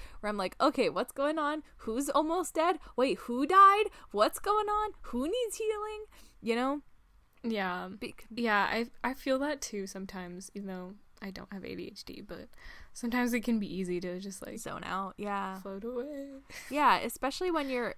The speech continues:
Speaker 1: when you're fighting against, like, a lot of enemies.
Speaker 2: Mm-hmm.
Speaker 1: And, like, the, the, you know, it just, it takes a while to get through the, the lineup, I guess, of all of the turns, the turn,
Speaker 2: Yeah.
Speaker 1: turn order.
Speaker 2: Do you guys,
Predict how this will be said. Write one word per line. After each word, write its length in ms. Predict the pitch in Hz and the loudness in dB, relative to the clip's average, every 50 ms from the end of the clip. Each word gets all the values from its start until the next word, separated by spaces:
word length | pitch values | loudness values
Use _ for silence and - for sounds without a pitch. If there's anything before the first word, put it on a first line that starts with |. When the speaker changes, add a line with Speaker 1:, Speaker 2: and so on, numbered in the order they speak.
| - 202 | -10 -8
Speaker 1:
when 120 | 208 220 | -6 -6
you're 100 | 214 208 | -6 -6
fighting 320 | - - 185 180 202 214 190 | -4 -2 -2 -2 -2 -4 -4
against, 520 | - 185 185 170 165 170 170 - - - - - - | -4 -4 -4 -4 -4 -6 -8 -10 -12 -12 -20 -20 -8
like, 160 | - 202 190 - | -6 -6 -4 -4
a 60 | 175 | -4
lot 340 | 156 151 - - 117 160 180 | -6 -6 -4 0 0 2 2
of 120 | 190 190 | 0 -4
enemies. 760 | - - 151 160 170 180 196 208 220 240 254 262 - - - - _ _ - - - - - - - - - _ - - _ - - - - - - - - - - - | -8 -8 -8 -8 -8 -6 -6 -4 -4 -4 -4 -4 -6 -10 -12 -14 _ _ -20 -20 -20 -20 -20 -20 -20 -20 -20 _ -20 -20 _ -20 -20 -20 -20 -20 -20 -20 -20 -14 -6 -4
Speaker 2:
Mm-hmm. 160 | 220 220 220 | -2 0 0
Speaker 1:
And, 100 | 220 202 | 0 2
like, 200 | 202 196 196 190 - | 2 0 0 -2 -6
the, 480 | - 196 - 185 180 175 165 147 147 - - - 196 - - - - - - - - - - - - - - | -6 -2 -2 0 0 0 -2 -4 -6 -8 -12 -18 -20 -20 -20 -20 -20 -20 -20 -20 -20 -20 -20 -20 -20 -12 -6
the, 540 | - 160 165 135 - 104 107 113 113 107 - - 226 233 - | -4 -4 -2 -2 -2 -4 -4 -4 -4 -6 -8 -12 -14 -14 -10
you 100 | 294 269 | -10 -8
know, 160 | 180 156 151 | -6 -6 -6
it 180 | - 196 208 | -6 -6 -8
just, 300 | - 220 220 - - - - | -8 -10 -12 -12 -14 -20 -20
it 120 | - - | -20 -16
takes 240 | - - 220 - - | -14 -12 -12 -10 -8
a 60 | 208 | -6
while 280 | 185 160 139 143 - 180 | -4 -2 -2 -4 -4 -6
to 120 | - 202 | -10 -8
get 180 | - 170 - - | -8 -8 -8 -8
through 160 | - 180 175 160 | -10 -10 -8 -6
the, 360 | 160 151 151 151 151 175 196 - - _ - - - - - - - - - - - - - - - - - - - - - - | -6 -6 -4 -4 -6 -6 -10 -12 -20 _ -20 -20 -20 -20 -20 -20 -20 -20 -20 -20 -20 -20 -20 -20 -20 -20 -20 -20 -20 -20 -16 -10
the 300 | 220 220 214 214 208 202 - 196 | -8 -8 -6 -6 -8 -10 -12 -14
lineup, 500 | 190 196 202 202 214 220 208 - - - - | -12 -8 -8 -6 -6 -6 -8 -8 -10 -8 -8
I 120 | 165 - | -8 -6
guess, 280 | 175 - - 185 - - | -6 -6 -6 -8 -6 -6
of 180 | 175 165 180 - | -6 -6 -8 -6
all 180 | - 175 175 175 | -6 -4 -2 -2
of 80 | 175 175 | -4 -4
the 120 | 180 165 | -6 -10
turns, 440 | - - - 196 185 170 170 175 - | -10 -10 -12 -12 -10 -10 -12 -14 -16
the 80 | - - | -16 -18
turn, 260 | - - 208 196 196 | -12 -8 -6 -6 -4
Speaker 2:
Yeah. 200 | 196 202 185 180 | -4 -6 -6 -8
Speaker 1:
turn 200 | 185 - 202 185 | -8 -8 -8 -6
order. 320 | 175 165 160 160 165 170 175 - - - - - - - - _ - - - - - | -6 -8 -8 -8 -10 -10 -12 -14 -20 -20 -20 -20 -20 -20 -20 _ -20 -20 -20 -8 -4
Speaker 2:
Do 60 | 233 | -2
you 40 | 233 214 | 0 2
guys, 380 | 247 262 285 320 330 302 - | 2 2 2 2 0 -2 -4